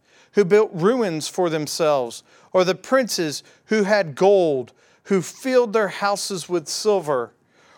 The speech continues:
Or why was I not hidden like a stillborn child, like infants who never saw the light?"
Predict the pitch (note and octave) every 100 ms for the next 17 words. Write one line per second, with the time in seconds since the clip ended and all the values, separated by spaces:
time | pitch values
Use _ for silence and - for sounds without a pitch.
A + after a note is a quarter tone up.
0 | _ - F#3 F3 F3+ G#3+ A3 G#3 F#3+ E3+
1 | F#3 E3+ F3 F#3 G3 - G#3 D3+ A#2+ A#2
2 | _ _ _ _ _ F3+ E3+ D#3+ - -
3 | G#3+ G3+ D#3 E3+ D3 C3 A#2+ _ _ _
4 | - - F3+ E3 C3 A2 G2+ _ _ _
5 | _ D#3 E3 D#3+ G#3+ G3 - B2+ A#2+ -
6 | - _ _ _ _ _ - D#3+ D#3 E3+
7 | E3+ D#3+ - F3+ F3 C3 A2 - _ _
8 | _ _ _ C3 C#3 C3+ C#3+ C#3 C3+ -